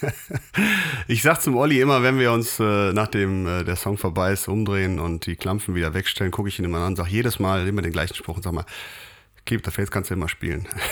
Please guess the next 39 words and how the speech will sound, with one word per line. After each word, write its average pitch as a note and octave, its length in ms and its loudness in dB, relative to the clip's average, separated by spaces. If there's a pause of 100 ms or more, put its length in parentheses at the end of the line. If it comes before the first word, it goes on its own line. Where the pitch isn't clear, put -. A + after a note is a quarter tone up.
(680)
<laughs> - 100 2 (1300)
Das A2+ 160 4
ist, D#3 160 2
äh, C3 140 6
das A#2 100 2
funktioniert C#3+ 460 2
live B2 240 6
immer, C3+ 340 2
aber A2 460 2 (160)
es G#2 160 -2
ist C3+ 240 0
nicht A#2+ 260 2
nur A2+ 140 2
das G2 160 0
Stück, - 240 -2
sondern G#2 260 2
es G#2 160 0
ist - 140 -4
einfach G#2+ 240 0
die - 180 -4
ganze - 320 0
Art G#2+ 220 0
und F#2+ 160 0
Weise, G2+ 320 2
wie F#2+ 80 0
diese G2+ 200 -2
Platte - 360 -4
von, F#2+ 320 0
äh, F2+ 100 0
Bob F#2+ 240 -4
Rock G2 240 -4
damals F2+ 420 -2
produziert - 560 -6
worden F2 220 -4
ist, - 180 -4 (520)
ist - 300 -2
so B2+ 380 0 (120)
brutal G#2+ 880 0
gut, G#2+ 400 -2